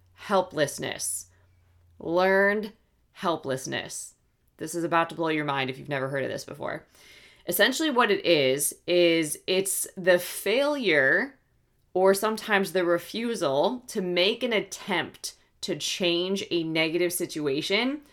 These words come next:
because you believe it's impossible for you to do so. Okay? So a lot of times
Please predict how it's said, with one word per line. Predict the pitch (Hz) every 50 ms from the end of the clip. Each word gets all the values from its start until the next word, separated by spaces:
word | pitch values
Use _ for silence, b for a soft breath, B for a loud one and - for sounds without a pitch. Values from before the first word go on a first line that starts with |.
| b b b b
because | - 185 190 240 196 180 156 156
you | 175 202 226 240
believe | 202 214 214 196 185 175 185 208 208 196 175 156 147 147 151 151 151 - - -
it's | 170 160 -
impossible | 165 160 151 - - 165 160 160 - - 165 151 165 160 156
for | 156 - - 160
you | 160 151 131
to | 143 143
do | 147 139 135
so. | 131 - - - 64 - - - _ _ _ _ _ _ _ _ _ _ _ _ _ _ _ _ _ - - -
Okay? | 151 - 156 151 151 165 190 190 B B B B B B
So | - 208 185
a | 175
lot | 180 175 190 202
of | 214 202
times | 202 - - 214 196 190 180 175 170 165 175 175 -